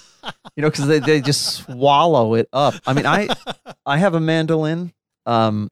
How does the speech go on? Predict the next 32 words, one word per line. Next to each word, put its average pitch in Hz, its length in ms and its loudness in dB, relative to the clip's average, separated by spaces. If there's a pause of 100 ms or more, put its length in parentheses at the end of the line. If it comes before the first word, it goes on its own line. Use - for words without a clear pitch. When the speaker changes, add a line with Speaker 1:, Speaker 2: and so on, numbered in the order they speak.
(140)
Speaker 2:
I 117 60 -8
was 113 120 -8
just - 120 -12
like, 110 100 -8
"I'm 156 100 -6
gonna," 165 200 0
'cause 131 160 -2
I 147 80 4
love 123 280 2
the 110 80 -2
mandolin. 98 420 -2
I 95 60 -2
was 104 100 -10
like, - 140 -6
"I'm - 80 -6
gonna 285 140 -2
learn 117 160 2
how 110 60 -2
to 101 60 -4
play 113 180 -2
the 104 60 -2
mandolin." 98 460 -6 (260)
First 175 140 -8
of 123 60 0
all, 104 200 0 (300)
very 135 460 2
hard 107 200 0
to - 60 -16
play 107 160 -4
the 95 60 -2
mandolin 98 420 -6
because 107 520 -6